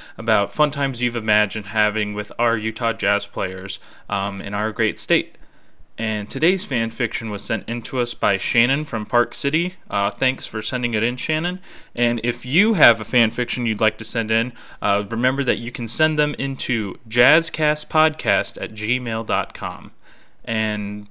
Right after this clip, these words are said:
that being said, here is Shannon's story. "It isn't a real Friday night until someone is doubled over laughing." That was the motto my tight-knit group of friends, which happened to include center Derek Favors,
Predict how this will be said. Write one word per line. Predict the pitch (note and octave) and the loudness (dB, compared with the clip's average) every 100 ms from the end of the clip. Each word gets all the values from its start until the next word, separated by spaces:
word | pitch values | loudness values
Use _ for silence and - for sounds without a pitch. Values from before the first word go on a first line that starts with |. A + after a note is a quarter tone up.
| - - | -6 0
that | A#2+ - | 2 2
being | C3+ B2 | -2 -4
said, | - F3+ F3+ | 2 2 2
here | - - G3 | 0 4 4
is | - C3 | 4 2
Shannon's | B2 - D#3 D#3 D3+ | 0 2 4 2 -2
story. | - C3 A2+ - E2 - - - - - - - - - - - - - - - - - - - - - - | -4 0 0 -2 -6 -8 -14 -16 -18 -18 -18 -18 -18 -18 -18 -18 -18 -16 -16 -16 -18 -16 -16 -16 -16 -16 -8
"It | C3+ | 2
isn't | F#3 G3 F#3 | 4 4 2
a | D3 | 2
real | C#3+ C#3+ | 2 0
Friday | - C#3+ C3+ B2+ | 4 4 4 2
night | C#3+ C#3+ | 2 0
until | G#2+ A#2+ A2 | -2 -4 -2
someone | - D#3 D#3+ A#2 | 2 4 4 0
is | F#2+ | -2
doubled | B2 C3+ D3 | 2 4 4
over | C3+ C3 C#3+ | 4 2 2
laughing." | B2+ G2+ F2+ F2+ E2+ - - - - - - - - - | 4 2 2 -8 -14 -16 -20 -18 -18 -18 -18 -18 -18 -2
That | C3 D#3 B2+ | 6 6 6
was | A2 | 0
the | A2 | -2
motto | G#2+ G#2+ G#2+ | -2 -2 -2
my | G#2+ G2+ | -4 -6
tight-knit | - A#2+ A2+ G#2 - | -4 -4 -4 -8 -4
group | A#2 A2 | -6 -6
of | G2+ | -8
friends, | - A#2+ G#2 G2+ - - | -4 -2 -2 -8 -12 -8
which | A2+ - | -2 2
happened | F#3+ C#3+ A2+ | 2 2 -2
to | |
include | G#2+ - A2 G#2 | -2 -2 -4 -2
center | - A2 | -4 -4
Derek | G2+ A#2 A#2 - | -2 0 0 0
Favors, | - C3 G2 F#2+ F#2 | 0 0 0 -4 -6